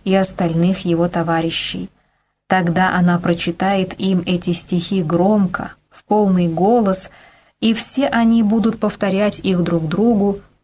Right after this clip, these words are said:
подбадривая уставших и отчаявшихся бесчисленное множество раз. Там, в снегах, слова Пушкина услышит вся Сибирь.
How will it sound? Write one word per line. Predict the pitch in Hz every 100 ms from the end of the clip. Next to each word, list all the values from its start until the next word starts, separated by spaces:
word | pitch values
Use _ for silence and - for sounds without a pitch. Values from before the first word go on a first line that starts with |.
| _
подбадривая | - 202 180 240 254 190 175 175
уставших | 175 180 - 220 226 - 170 -
и | 185
отчаявшихся | 165 151 - 208 214 208 - 185 - 185 190 _
бесчисленное | - 170 170 - - 214 - 202 185 175 170
множество | 160 165 160 165 - 165
раз. | 160 160 - - - _ _ _ _ _ _ _ _ _ _ _ _ _ _ _
Там, | 208 240 226
в |
снегах, | - - 180 180 247 269 - - _ _ _
слова | - - 190 196 202
Пушкина | 196 220 247 - 220 214 214 202 _
услышит | 185 180 185 190 202 190 185
вся | - - 175 180
Сибирь. | 180 180 165 170 165